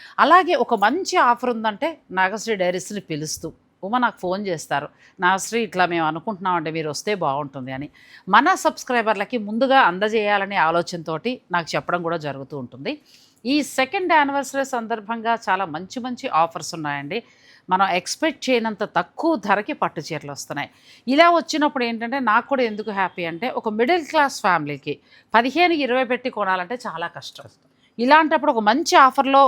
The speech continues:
వీళ్ళు ఇస్తున్న ధర అయితే షాకింగ్ ప్రైజే ఉంటుంది. ఎందుకంటే వీళ్ళు తయారీదారులు కాబట్టి మనకి ఎక్కువ మొత్తం ఇవ్వగలుగుతారు.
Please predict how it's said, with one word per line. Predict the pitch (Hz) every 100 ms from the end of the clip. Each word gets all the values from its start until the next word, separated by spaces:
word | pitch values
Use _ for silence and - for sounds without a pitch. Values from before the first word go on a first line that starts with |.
| 277
వీళ్ళు | 233 294 320
ఇస్తున్న | 294 - 311
ధర | 254 233
అయితే | 247 262
షాకింగ్ | - 226 226 254
ప్రైజే | 214 190 170
ఉంటుంది. | 170 139 160
ఎందుకంటే | 190 226 254 233 381 381 _ _ _
వీళ్ళు | 233 226
తయారీదారులు | 226 220 262 294 330 302 285 302
కాబట్టి | 269 254 269 302 - _ _ _ _ 214
మనకి | 240 214
ఎక్కువ | - 311
మొత్తం | 269 269 247
ఇవ్వగలుగుతారు. | 214 226 240 240 247 233 240